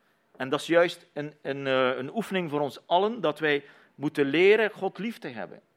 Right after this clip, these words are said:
Dat is een opdracht die God geeft aan ons. "U zult, u zult de Heere uw God lief hebben." En juist die tekenen en die wonderen hebben geopenbaard wie God is. En ik denk,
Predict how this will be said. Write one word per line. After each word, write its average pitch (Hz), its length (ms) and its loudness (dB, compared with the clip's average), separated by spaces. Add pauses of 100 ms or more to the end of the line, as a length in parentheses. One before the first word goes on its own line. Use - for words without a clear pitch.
(320)
Dat 151 160 2
is 147 60 0
een 165 100 -6
opdracht 214 540 2
die 139 140 -4
God 202 380 0 (200)
geeft 175 480 2
aan 147 220 -2
ons. 170 460 -4
"U 127 140 -10
zult, 160 560 -4 (1160)
u 113 160 -14
zult 139 480 -4
de 110 100 -8
Heere 117 320 -4
uw 104 140 -8
God - 280 -12
lief 107 220 -14
hebben." - 320 -18 (360)
En 143 140 2
juist 220 260 6
die 170 120 -8
tekenen 220 400 0
en 175 120 0
die 156 120 2
wonderen 208 540 2 (440)
hebben 175 480 2 (420)
geopenbaard 175 840 2
wie 160 160 -8
God 165 240 -4
is. - 380 -6 (800)
En 131 120 -6
ik 143 120 -2
denk, 202 360 0